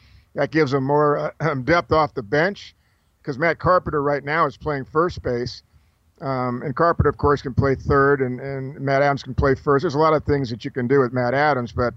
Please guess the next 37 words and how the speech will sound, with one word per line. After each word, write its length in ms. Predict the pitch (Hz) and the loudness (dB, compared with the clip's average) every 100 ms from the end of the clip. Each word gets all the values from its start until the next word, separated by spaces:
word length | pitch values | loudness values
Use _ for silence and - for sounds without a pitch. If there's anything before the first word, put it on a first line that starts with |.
| - | -2
uh, 200 | 117 113 | 0 0
it 200 | 131 107 | -2 2
does, 360 | 165 196 165 - | 2 2 0 0
definitely, 500 | 175 233 175 143 135 | 2 2 0 -8 -6
at 300 | 139 135 135 | -8 -6 -6
worst, 480 | 123 190 180 - - _ _ _ _ _ | 0 2 2 -2 -14 _ _ _ _ _
gives 180 | 151 156 | -6 -4
you 80 | 147 | -2
a 60 | 139 | -2
guy 200 | 151 160 | 0 0
that's 200 | 143 - | -2 -4
hit 140 | 147 | -4
eighteen 380 | 135 165 - 156 | -2 -2 -2 0
home 200 | 139 143 | 2 2
runs 220 | 139 147 | 2 0
for 120 | - 127 | 0 -2
the 80 | |
Nationals 540 | 127 139 175 - 131 117 | 0 0 0 -2 -6 -4
coming 240 | 147 147 | -2 0
off 220 | 139 131 | 2 0
the 100 | - | -2
bench. 540 | 104 135 - 131 - - _ _ _ | -4 2 2 2 -4 -20 _ _ _
Like 220 | 156 147 | -2 0
I 60 | 139 | 0
said, 320 | 131 170 156 | 0 2 4
I 100 | 151 | 4
don't 180 | 170 139 | 2 2
know 200 | 156 156 | 2 4
if 100 | 147 | 2
he's 140 | 143 | -2
gonna 160 | 123 135 | -4 -4
be 160 | 131 147 | -2 0
there 160 | 139 | 0
tonight 400 | - 123 127 151 | 0 -4 0 0
at 100 | 135 | 0
Dodger 300 | 135 139 131 | 0 0 0
Stadium 500 | - 151 143 156 165 | -4 0 2 2 -2